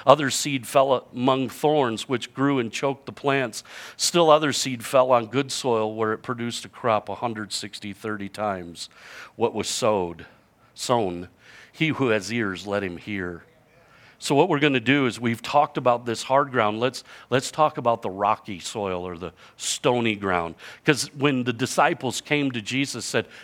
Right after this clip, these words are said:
"Explain this parable. Help us to understand what you're saying to us." This is what Jesus said in Matthew thirteen.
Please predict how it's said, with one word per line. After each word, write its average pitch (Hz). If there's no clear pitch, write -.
"Explain 175
this 131
parable. 151
Help 180
us 175
to -
understand 156
what 175
you're 139
saying 156
to 131
us." 113
This 175
is 147
what 156
Jesus 135
said 135
in 127
Matthew 127
thirteen. 135